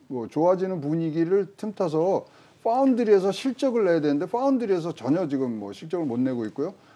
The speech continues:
그다음에 기대했던 게 엠 앤 에이인데, 엠 앤 에이에 대한 이제 기대감이 지금, 어, 묻히고 있는 상황. 그리고 이제 뭐, 여러, 어, 뭐, 조사 업체에서 얘기하는 내년 상반기까지,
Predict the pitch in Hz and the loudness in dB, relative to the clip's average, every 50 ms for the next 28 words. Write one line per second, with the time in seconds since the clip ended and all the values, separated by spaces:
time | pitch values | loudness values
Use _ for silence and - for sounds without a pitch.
0 | _ _ - 139 165 202 226 180 - - 156 170 190 185 165 - 185 185 196 214 | _ _ -4 -2 -2 -2 -2 -4 -4 0 4 6 6 6 4 2 -4 -2 0 0
1 | 185 123 131 151 160 160 160 151 139 131 139 160 175 147 110 113 127 147 170 180 | 0 2 4 6 6 6 6 6 4 2 2 2 0 0 0 2 2 2 2 2
2 | 180 180 175 170 160 156 147 139 143 139 135 127 117 117 - - 127 135 147 135 | 2 0 2 2 2 2 2 2 0 0 0 -2 -4 -6 -6 -2 0 0 2 2
3 | 135 123 131 151 185 170 123 95 - - - 120 127 123 117 101 98 98 90 90 | 2 0 0 0 -2 -2 -4 -6 -8 -12 -8 -6 -6 -6 -4 -6 -6 -6 -6 -8
4 | 87 107 147 156 - - 202 190 190 165 143 131 120 110 101 113 107 98 95 - | -6 -6 -6 -6 -6 -4 -2 0 0 2 0 0 -2 -4 -6 -8 -8 -8 -10 -12
5 | - _ _ - - _ _ _ _ - - - 143 156 180 208 208 202 240 262 | -16 _ _ -20 -20 _ _ _ _ -12 -2 2 2 2 4 2 0 2 2 2
6 | 254 226 202 175 196 196 185 170 170 165 156 127 117 131 131 135 151 165 165 165 | 2 2 2 2 2 2 4 2 4 4 4 2 2 0 2 2 4 6 6 6
7 | 151 123 95 - 113 110 107 104 104 98 95 95 - - 110 107 101 - - 151 | 4 2 0 -4 -6 -6 -6 -6 -6 -8 -8 -10 -14 -12 -10 -10 -8 -4 -2 2
8 | 160 160 147 131 123 156 147 139 127 139 135 127 123 127 127 120 123 123 131 131 | 2 4 2 2 2 0 0 2 2 0 0 0 0 0 0 0 -2 -2 -2 -4
9 | 117 107 127 147 170 - 160 151 185 202 226 233 233 220 214 185 185 160 - 147 | -2 0 0 0 0 0 0 -2 -2 0 0 -2 -2 -2 -4 -6 -8 -6 -4 -2
10 | 139 131 165 190 165 110 - | -2 0 0 0 0 0 -2